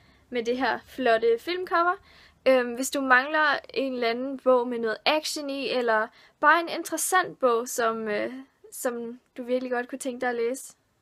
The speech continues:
Jeg håber, du, øh, du får samlet den her op i din, øh, i din boghandel og får læst den,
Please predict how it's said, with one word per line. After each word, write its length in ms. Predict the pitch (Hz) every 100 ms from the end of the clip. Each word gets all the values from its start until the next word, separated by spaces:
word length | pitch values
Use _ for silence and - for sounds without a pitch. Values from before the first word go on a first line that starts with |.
| _ _ _ _ _ _ _ _ _
Jeg 100 | 269
håber, 300 | 269 320 349
du, 200 | 330 320
øh, 320 | 294 269 262 269 _ _
du 80 | 277
får 100 | 285
samlet 420 | 277 277 285 285
den 140 | 311 330
her 140 | 339
op 280 | - 294 330
i 80 | 302
din, 340 | 277 262 254
øh, 320 | 247 247 240
i 40 | 254
din 220 | 269 269
boghandel 560 | 302 330 330 285 269 -
og 340 | 262 254 254
får 120 | -
læst 340 | 269 349 359 -
den, 120 | 339